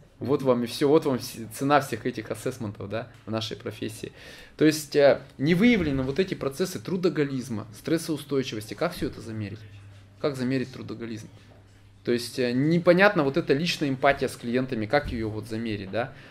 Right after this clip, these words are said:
То есть понятно, что можно там сто клиентов с ними позаимодействовать, и у них, по идее, надо брать оценку, чтобы степень эмпатичности, коэффициент эмпатичности определять. Но, м, это тоже сложные модели, они дорогие, при, ну, при найме, грубо говоря, чтобы находить сто реальных клиентов, да, потом замерять эмпатичность. То есть,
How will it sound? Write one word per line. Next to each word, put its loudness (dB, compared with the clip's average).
То -2
есть -4
понятно, 4
что 0
можно 0
там -4
сто 2
клиентов 2
с -10
ними -2
позаимодействовать, 0
и -4
у 2
них, 0
по 4
идее, 0
надо 2
брать 0
оценку, 0
чтобы -8
степень -2
эмпатичности, -6
коэффициент -4
эмпатичности -10
определять. -2
Но, 6
м, -4
это 2
тоже 0
сложные 0
модели, 2
они 0
дорогие, 2
при, -10
ну, -6
при -6
найме, 2
грубо -4
говоря, 0
чтобы -8
находить -2
сто 0
реальных 0
клиентов, -4
да, -2
потом -8
замерять -4
эмпатичность. -12
То -4
есть, -8